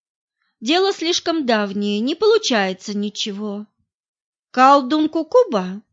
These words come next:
Таких пророков со скорострельными дипломами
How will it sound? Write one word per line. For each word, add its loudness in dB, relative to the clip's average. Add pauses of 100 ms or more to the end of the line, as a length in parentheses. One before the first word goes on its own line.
(580)
Таких 2
пророков 0
со -6
скорострельными 0
дипломами -4